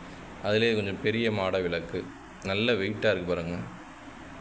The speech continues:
இந்த மாதிரி பூ போட்டிருக்கும் ரெண்டு பக்கமும். ரொம்ப பழைய விளக்கு இது. அதே மாதிரி இது ஏழு முக விளக்கு, சின்னது.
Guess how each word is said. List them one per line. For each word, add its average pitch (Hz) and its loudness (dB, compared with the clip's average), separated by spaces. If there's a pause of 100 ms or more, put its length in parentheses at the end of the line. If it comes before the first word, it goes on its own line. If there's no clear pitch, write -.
(240)
இந்த 113 4
மாதிரி 113 4
பூ 123 2
போட்டிருக்கும் 95 2
ரெண்டு 92 2
பக்கமும். 92 0 (300)
ரொம்ப 107 4
பழைய 98 2
விளக்கு 92 0
இது. 85 -2 (2500)
அதே 110 2
மாதிரி 117 4
இது 110 0
ஏழு 113 2
முக 98 0
விளக்கு, 90 0 (120)
சின்னது. 101 -2